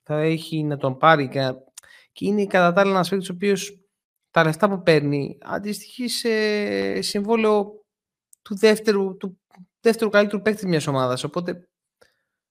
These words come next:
είναι λίγο ασύμφορο για κάποιον. Εκτός αν πάει πάλι σε μια ομάδα που, ε, δεν έχει, δηλαδή, δεν έχει κάποιον ιδιαίτερο στόχο και απλά να κάνει αυτό τι έκανε και στην... Στο... α, πε-, πες μου, Βασίλη, πες.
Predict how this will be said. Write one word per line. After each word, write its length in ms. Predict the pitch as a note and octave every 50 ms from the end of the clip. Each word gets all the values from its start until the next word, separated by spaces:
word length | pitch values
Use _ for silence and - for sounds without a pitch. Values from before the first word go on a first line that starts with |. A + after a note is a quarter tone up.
| _ _ _
είναι 200 | - - - G#3
λίγο 320 | G#3+ G#3+ G#3 G#3+ G#3+ G#3+
ασύμφορο 520 | G3+ F3+ F3+ - A3+ A3 G#3+ G#3+ G#3 F#3 F3+
για 140 | F3 E3 D#3
κάποιον. 640 | - D3 C#3+ - - C#3 B2 A#2 A2+ B2 - _
Εκτός 300 | - - - - A#3+ A3+
αν 120 | A#3 A3+ G#3+
πάει 200 | A3+ A3+ A#3 A3+
πάλι 240 | A3+ A3+ G#3+ G#3+ G3
σε 100 | F#3 G#3
μια 160 | G#3 G3+ G3
ομάδα 260 | G3 G3+ G3 G3 F#3
που, 460 | F#3 F#3+ F#3+ F#3+ F#3 F#3 F#3 F3+ F3+ F3+ F3+ - _ _ _ _ _ _ _ _ _ _ _
ε, 760 | - D2 - - D2+ D2 D2 D2+ D2 - - C#3+ C#3+ C#3+ D3 D3 D3 D3 D3 - - - - - _ _ _ _ _ - - -
δεν 320 | - D3 E3+ F3 E3+ E3+
έχει, 220 | E3+ E3 D#3+ E3 D#3+
δηλαδή, 280 | D#3 D#3 D#3 D3+ D3+
δεν 160 | D#3+ E3+ E3+
έχει 100 | E3+ D#3+
κάποιον 280 | E3 E3+ D#3 D#3 D#3 D3+
ιδιαίτερο 340 | D3 C#3+ D3+ D3 D3 C#3+ B2+
στόχο 400 | C3 - F3+ G#3 G#3 - G#3+ F#3+
και 480 | F3+ F3+ E2 D#2+ D#2+ D#2 D2+ D2 C#2+ - D#3 - _ _ _ _ _ _ _ _ _ _
απλά 340 | - D#3 D3+ D#3+ F3 F3 E3+
να 120 | E3 D#3
κάνει 200 | E3 E3+ E3+ E3
αυτό 160 | D#3 - E3+
τι 100 | D#3+ E3
έκανε 220 | E3 D#3 D#3 D#3 D3
και 100 | D3 C#3+
στην... 400 | - - C#3+ C#3+ C#3 C#3 C#3 C3+
Στο... 140 | C3+ C#3 C#3 F#2+
α, 280 | F2+ C#3+ C#3+ C3 C3+ - _
πε-, 180 | - E3+ E3
πες 160 | D#3+ E3 F#3+ F3+
μου, 80 | E3+
Βασίλη, 260 | D3 C3+ C3+ D3 D#3
πες. 300 | D#3+ E3 D3 - - _